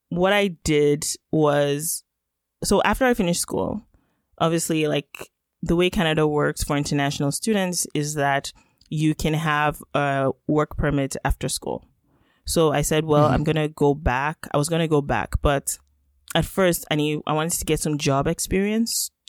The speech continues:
Speaker 1: to help me as I go back into that market. So between looking for an economist related job, I worked retail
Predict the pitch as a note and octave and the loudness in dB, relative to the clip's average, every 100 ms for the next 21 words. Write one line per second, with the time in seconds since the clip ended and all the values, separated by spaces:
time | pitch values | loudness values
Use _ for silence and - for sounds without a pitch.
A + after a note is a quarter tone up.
0 | - E3+ D#3 D3 D3+ D#3 D3+ D3+ D#3 D3 | -2 2 2 2 0 2 2 2 0 0
1 | C#3+ C#3 D3 - _ - D3 C#3 D3+ C#3 | 0 0 -2 -6 _ -6 -2 0 0 0
2 | C3+ C3+ C#3 C#3+ - C#3 C3+ - - - | 0 -2 -4 -4 -4 -2 -2 -2 -4 -4
3 | - - - _ _ _ _ _ _ _ | -6 -8 -8 _ _ _ _ _ _ _
4 | _ - - F#3 E3+ D#3+ D#3 E3+ E3+ - | _ -18 -2 4 6 4 0 -4 -4 0
5 | G#3 G#3+ A3 F#3 F3+ F3+ - - D#3+ D3+ | 0 2 2 2 0 -4 -4 0 2 4
6 | D3+ D3 C#3+ C#3+ - - D#3+ D3 - D3+ | 4 2 2 0 -4 -6 -4 -4 -2 -2
7 | D3+ D3+ - - - - _ - D3+ C#3+ | 0 -2 -4 -8 -10 -14 _ -4 0 2
8 | C#3+ C#3 - C3 C3 D3 E3 _ _ - | 2 0 -2 -2 -2 -4 -8 _ _ -4
9 | D3 D3+ D3 - C#3 C3+ C3+ G#2 F3 | -2 0 -2 -2 -4 -4 -4 -4 -6